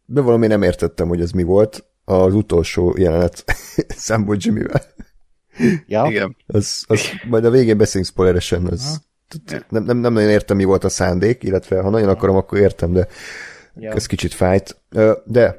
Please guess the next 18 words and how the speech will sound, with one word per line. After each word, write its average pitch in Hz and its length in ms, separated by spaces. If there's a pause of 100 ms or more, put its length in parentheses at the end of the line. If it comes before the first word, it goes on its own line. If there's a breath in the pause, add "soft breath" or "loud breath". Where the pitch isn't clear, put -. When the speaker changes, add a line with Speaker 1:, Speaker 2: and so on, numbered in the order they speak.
(920)
Speaker 1:
minden 127 360
más, 117 640
az 101 160
pozitív 85 540 (200)
ebben 82 280
a - 40
sorozatban. 76 560
Speaker 2:
Aha. 220 100 (500 soft breath)
Speaker 1:
Szerintem, 82 560
tehát - 260 (460)
tök - 260
jó 95 260
ez 87 140
a 87 60
tíz 131 340
rész, 104 400
zseniálisan, 98 920 (120)
ö, 92 240